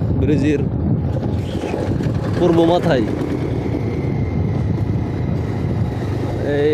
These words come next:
হচ্ছে সেই হঠাৎগঞ্জের ব্রিজ, যে ব্রিজের উপরে সুইমিং পুল, খানাখন্দ পুকুর ভরা। এই হচ্ছে সেই হঠাৎগঞ্জ ব্রিজ।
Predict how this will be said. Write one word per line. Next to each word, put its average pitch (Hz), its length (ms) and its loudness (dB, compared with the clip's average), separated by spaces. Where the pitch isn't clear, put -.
হচ্ছে 160 300 0
সেই 165 300 2
হঠাৎগঞ্জের 147 840 2
ব্রিজ, 165 300 2
যে 139 100 4
ব্রিজের 156 420 4
উপরে 160 260 2
সুইমিং 165 340 4
পুল, 185 200 6
খানাখন্দ 160 580 4
পুকুর 160 300 4
ভরা। 151 240 4
এই 135 80 4
হচ্ছে 151 200 0
সেই 180 140 4
হঠাৎগঞ্জ 147 580 2
ব্রিজ। 151 260 4